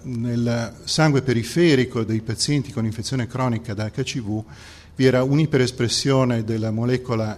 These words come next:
N K G due D, che è una molecola di attivazione, contestualmente a una riduzione di una delle molecole kir in modo significativo, e questo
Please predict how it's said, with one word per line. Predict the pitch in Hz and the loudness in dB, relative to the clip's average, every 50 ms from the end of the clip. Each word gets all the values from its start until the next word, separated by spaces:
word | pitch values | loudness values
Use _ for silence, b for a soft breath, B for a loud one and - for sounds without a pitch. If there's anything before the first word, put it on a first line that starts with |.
| - | -6
N | 120 117 117 113 | -4 -4 -4 -4
K | - 131 117 - - 113 | -2 -4 -4 -2 -4 -4
G | 104 113 107 | -4 -4 -2
due | 101 107 113 | -2 -2 -2
D, | 101 113 147 143 | 0 0 -2 -2
che | - | -2
è | 120 | -4
una | 101 101 | -6 -4
molecola | 101 104 110 113 110 - 113 104 | -4 -4 -4 -4 -4 -4 -4 -4
di | 104 104 104 | -2 -2 -4
attivazione, | 98 - 120 120 143 143 - - 123 120 123 135 139 135 B B B B B B B B B | -4 -2 -2 -2 -2 0 -2 0 0 2 2 2 2 0 B B B B B B B B B
contestualmente | - 147 139 139 160 147 - 170 165 156 147 135 135 135 131 135 135 | 0 0 2 2 2 0 2 2 2 4 4 4 4 4 2 2 0
a | 117 | 0
una | 117 117 120 117 117 | 2 2 0 0 0
riduzione | 127 131 123 123 117 - - - 120 117 117 117 117 117 | 0 0 -2 -2 -2 -2 0 0 2 2 2 0 0 -2
di | 110 117 131 | -2 -2 0
una | 139 143 139 127 117 | 0 2 2 2 0
delle | 107 113 110 110 117 110 110 107 | 0 -2 -2 -2 -2 -4 -4 -4
molecole | 101 110 113 117 131 127 123 113 107 107 | -6 -6 -2 -2 -2 -2 -2 -4 -4 -4
kir | - - - 127 117 113 110 107 120 123 120 120 B B B B B B | -6 -6 -4 0 0 0 0 0 0 -2 -4 -6 B B B B B B
in | - 110 | -4 -2
modo | 110 120 120 113 110 | 0 0 2 0 0
significativo, | - - 117 113 113 - - - 151 151 - - 113 110 120 117 | 0 0 0 -2 -2 -4 -2 -2 -2 -2 0 -2 0 2 2 0
e | 110 | 0
questo | 113 - 147 147 143 - 143 131 117 - | 2 2 2 2 2 4 4 2 2 2